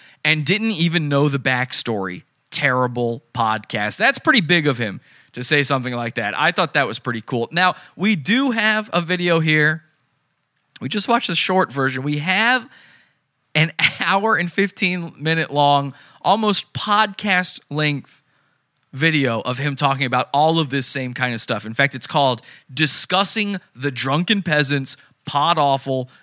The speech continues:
Driftwood, and Rumors Surrounding the Santa Cruz Joker. Now, that's a long fucking video to play. We got other stuff to play here. That's a long one to play.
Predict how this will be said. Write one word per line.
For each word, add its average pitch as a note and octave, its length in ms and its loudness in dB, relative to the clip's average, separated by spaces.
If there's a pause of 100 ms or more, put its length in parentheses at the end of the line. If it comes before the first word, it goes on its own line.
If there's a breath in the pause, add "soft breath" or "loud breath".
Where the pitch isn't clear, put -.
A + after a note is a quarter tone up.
Driftwood, C#3 840 0 (260 loud breath)
and C3 180 0
Rumors D#3 720 0
Surrounding C3 840 0
the A#2+ 80 -8
Santa A#2 380 -2
Cruz G#2+ 320 -6
Joker. F2+ 640 -8
Now, C3 240 0
that's D3 300 2
a C3 60 2
long A#2 500 -2
fucking G2+ 340 -6
video F#2+ 320 -6
to F2 80 -8
play. G#2 160 -4
We D#3 200 2
got F3+ 220 2
other B2 220 0
stuff C#3 320 0
to G2+ 80 -10
play B2+ 320 0
here. F2 280 -12 (420 loud breath)
That's E3 180 0
a E3 60 4
long D#3 580 2
one D3 280 2
to B2 100 -2
play. A2 400 -2